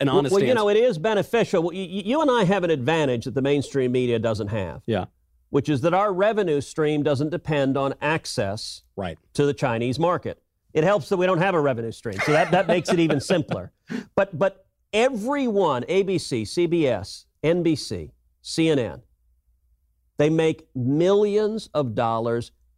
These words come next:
Speaker 2: every single year from access to China. They're terrified they're terrified of ticking off the Chinese. Look, they edit out.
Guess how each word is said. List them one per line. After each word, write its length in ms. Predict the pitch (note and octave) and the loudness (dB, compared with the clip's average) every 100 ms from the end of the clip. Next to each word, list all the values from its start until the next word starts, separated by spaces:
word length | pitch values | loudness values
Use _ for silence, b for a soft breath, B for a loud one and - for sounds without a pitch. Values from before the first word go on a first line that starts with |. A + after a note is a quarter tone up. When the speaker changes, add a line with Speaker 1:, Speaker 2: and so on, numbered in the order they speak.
| _ | _
Speaker 2:
every 640 | E3 F#3 D3+ E3+ F#3+ G3 | 2 2 0 0 0 0
single 680 | F3 - - E3+ E3 D#3 D#3+ | -2 -8 -2 0 2 2 0
year 560 | C#3+ C#3+ D#3+ G2 A#1+ A#1+ _ _ _ _ _ | 0 0 0 -2 -6 -12 _ _ _ _ _
from 160 | D3 | 0
access 460 | C3 C3 - B2+ - | 0 -2 -2 -4 -2
to 100 | D3+ | -6
China. 340 | - G#3 F3 B B | -2 0 0 B B
They're 180 | G#3+ A#3 | 0 0
terrified 1200 | - - - B3+ C#4+ B3+ - - G#2 E2+ A#1+ A#1 _ _ _ _ _ _ _ _ _ _ | -2 -14 -4 0 2 2 0 -2 -4 -4 -14 -20 _ _ _ _ _ _ _ _ _ _
they're 120 | A3 G#3+ | 0 0
terrified 960 | - - C#4 D#4 C4+ C#3+ - A2+ A2 A#2 - _ | -10 -8 0 2 2 0 -2 0 0 -2 -8 _
of 140 | D#3+ C3+ | -4 0
ticking 360 | A3 F#3+ F#3 | -2 -2 0
off 240 | E3+ E3+ - | 0 0 -2
the 80 | E3+ | -4
Chinese. 500 | - F3+ F#3+ F#3+ - b - | 0 0 2 0 -2 b -2
Look, 200 | A3+ - | -2 0
they 280 | F3 F#3+ - | -2 -2 -2
edit 400 | G3+ A#3+ B3+ B3 - | 2 4 4 2 -2
out. 340 | F#3+ F3+ - | 0 0 -2